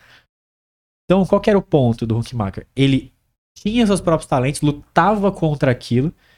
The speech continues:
ele fazia outras coisas com primor, mas por gostos pessoais, ele achava o fracasso e até mesmo a infelicidade. Ele mentiu, aquilo não era felicidade pra ele. Então, toda vez que você tem aquilo que é o seu dom e talento, ele acaba se manifestando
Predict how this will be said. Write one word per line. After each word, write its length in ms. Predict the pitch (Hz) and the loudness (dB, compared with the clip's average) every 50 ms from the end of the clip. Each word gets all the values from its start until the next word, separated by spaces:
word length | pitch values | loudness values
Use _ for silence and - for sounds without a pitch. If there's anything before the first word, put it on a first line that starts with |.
| _ _ _ _ _ | _ _ _ _ _
ele 160 | 131 135 139 | 0 0 0
fazia 540 | 139 - 160 147 131 120 120 147 185 208 190 | 0 0 2 2 2 0 0 0 2 2 4
outras 340 | 180 190 185 185 196 180 - | 4 2 2 0 -2 -2 -2
coisas 300 | - 165 160 156 147 - | 0 0 0 0 0 -2
com 140 | - 151 | -6 -4
primor, 440 | 139 - 147 139 131 123 127 156 - - _ _ _ _ | -2 -2 0 0 2 2 2 2 0 -4 _ _ _ _
mas 160 | 135 139 - | -4 -4 -2
por 200 | - - 165 170 | 0 0 0 0
gostos 720 | 156 135 120 - 135 143 - - - - - 156 - - - | 0 -4 -4 0 0 2 2 0 -2 -2 -4 -4 -4 -6 -10
pessoais, 920 | _ - 156 180 185 - - - 165 135 123 120 131 165 - - - - _ _ _ _ _ _ _ _ _ _ _ _ _ - | _ -2 0 0 0 -2 -2 0 0 2 2 2 2 0 -2 -6 -12 -16 _ _ _ _ _ _ _ _ _ _ _ _ _ -2
ele 180 | 127 127 127 | 0 2 2
achava 640 | 123 123 120 - - 139 127 127 123 123 127 123 123 - | 2 0 0 -2 -2 0 0 0 0 0 -4 -6 -6 -10
o 60 | - | -12
fracasso 580 | 120 - 139 131 127 - 139 135 147 151 - 156 | -8 -6 -6 -6 -4 -4 -4 -4 -4 -4 -2 -2
e 40 | 156 | -2
até 140 | 147 - 156 | -2 -2 -2
mesmo 240 | 143 160 160 151 | -2 -2 0 0
a 80 | 147 139 | -2 -2
infelicidade. 1080 | 143 170 196 - - - - 180 165 165 180 180 - - 165 131 123 120 113 107 120 - _ | -2 -4 -6 -10 -10 -4 -2 -2 -2 -2 -2 -4 -6 -4 -2 0 0 0 -2 -4 -8 -10 _
Ele 140 | 123 123 143 | -6 -6 -6
mentiu, 400 | 160 190 190 - - 180 156 110 | -6 -8 -8 -2 0 0 0 0
aquilo 240 | - - 127 135 | -2 -4 -6 -4
não 100 | 139 143 | -2 -2
era 140 | 143 151 156 | -2 -2 -4
felicidade 460 | - - 120 113 - - 101 95 98 | -4 -4 -6 -6 -6 -8 -10 -10 -10
pra 120 | - - 98 | -10 -12 -16
ele. 100 | - - _ _ _ _ _ _ _ _ _ | -16 -16 _ _ _ _ _ _ _ _ _
Então, 100 | - 127 | -4 -2
toda 120 | 175 185 | 0 0
vez 120 | 202 214 | 0 0
que 80 | - 208 | 0 -2
você 200 | 180 170 180 180 | -2 -2 -2 -4
tem 280 | - 156 151 139 131 - _ _ _ | -4 -4 -6 -6 -6 -10 _ _ _
aquilo 340 | 123 127 - - 135 127 123 | -10 -8 -4 -2 -2 -2 -2
que 200 | - - 139 127 | -2 -2 0 2
é 200 | 120 113 107 - | 2 0 0 -4
o 40 | 131 | -8
seu 220 | - - - 113 110 | -6 -4 -2 -2 -2
dom 220 | 110 123 123 123 | -2 -2 -2 -2
e 40 | 120 | -2
talento, 280 | - 113 110 135 147 | -2 0 0 0 0
ele 100 | 165 147 | 0 0
acaba 240 | 147 147 - 147 156 | 0 0 0 0 0
se 140 | 165 - - | -2 -2 -4
manifestando 580 | 160 151 147 - - 131 - - 139 143 139 | -4 -4 -2 -2 -4 -4 -2 -2 -2 -2 -2